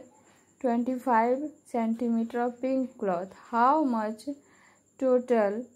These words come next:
length of the cloth did she buy?" तो नेहा ब्लू रंग का कपड़ा खरीदती है इतना लंबाई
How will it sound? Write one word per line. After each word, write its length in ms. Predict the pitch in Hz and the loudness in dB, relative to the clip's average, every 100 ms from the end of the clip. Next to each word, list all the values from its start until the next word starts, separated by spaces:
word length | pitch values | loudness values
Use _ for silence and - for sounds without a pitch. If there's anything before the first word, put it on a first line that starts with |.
| _ _ | _ _
length 400 | 226 226 254 269 | -4 -2 0 -2
of 240 | 240 226 226 | -2 -2 -2
the 120 | 240 - | -4 -6
cloth 400 | 220 220 226 240 214 | -2 0 0 -2 -6
did 220 | 214 220 - | -4 -6 -4
she 140 | 302 370 254 196 | -4 -4 -8 -2
buy?" 220 | 190 170 190 226 _ _ _ _ _ - | 0 0 -4 -10 _ _ _ _ _ 0
तो 60 | 233 | 2
नेहा 480 | 240 247 285 311 | 2 2 2 2
ब्लू 480 | 330 233 240 254 311 403 494 _ _ _ _ - | 2 -2 -4 -2 0 0 -2 _ _ _ _ -8
रंग 320 | 233 240 269 | 0 0 2
का 140 | 269 247 | 0 0
कपड़ा 380 | 247 233 233 233 | 2 0 2 0
खरीदती 560 | 240 233 233 233 254 269 | 0 0 0 -2 -2 0
है 220 | 294 311 | 0 -2
इतना 360 | 226 - 247 254 | -6 -6 -2 0
लंबाई 480 | 254 247 240 240 | 0 2 0 -2